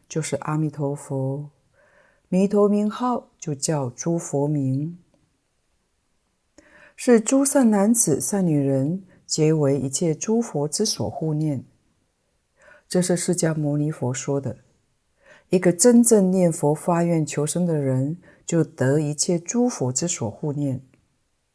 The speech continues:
所以净空老法师也说过，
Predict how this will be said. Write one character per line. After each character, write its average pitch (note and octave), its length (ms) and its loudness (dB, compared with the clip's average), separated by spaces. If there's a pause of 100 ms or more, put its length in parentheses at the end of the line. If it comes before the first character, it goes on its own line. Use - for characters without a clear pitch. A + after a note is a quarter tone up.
(1120)
所 D#3+ 200 0
以 D#3+ 80 4
净 G3 180 2
空 F3 160 0
老 D#3 140 0
法 C#3+ 120 -2
师 D3+ 200 -4
也 B2+ 160 -2
说 C3+ 260 -6
过， C3+ 360 -8